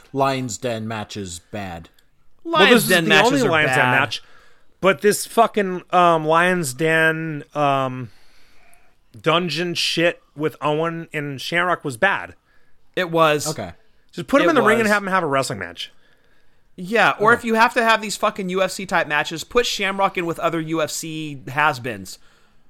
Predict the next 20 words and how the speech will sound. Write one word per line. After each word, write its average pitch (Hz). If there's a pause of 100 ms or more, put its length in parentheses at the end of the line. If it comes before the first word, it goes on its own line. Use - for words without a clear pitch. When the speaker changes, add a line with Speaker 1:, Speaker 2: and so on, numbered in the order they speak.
(200)
Speaker 2:
Like 165
fucking 175
Gracie 156
or 127
Tank 170
Abbott 170
or 135
fucking 185
Severn. 165
Like, 139
not 262
Owen. 139 (420)
Speaker 3:
John 139
Matua. 127 (400)
Speaker 2:
<laughs> -
Thank -
you. 143 (680)
Chemo. 170 (840)
Speaker 3:
Yeah. 117 (420)
Speaker 1:
Yeah, 131